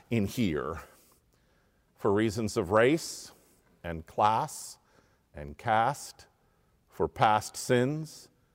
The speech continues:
current beliefs, and befuddled heads, for political perspective,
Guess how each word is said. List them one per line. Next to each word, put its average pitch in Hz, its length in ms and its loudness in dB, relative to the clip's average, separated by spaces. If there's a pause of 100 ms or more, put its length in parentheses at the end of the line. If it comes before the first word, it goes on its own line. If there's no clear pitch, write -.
(260)
current 104 420 0
beliefs, - 800 -2 (540)
and 95 160 -4
befuddled 92 540 2
heads, 123 680 0 (920)
for 95 120 2
political 107 600 2
perspective, 135 840 -2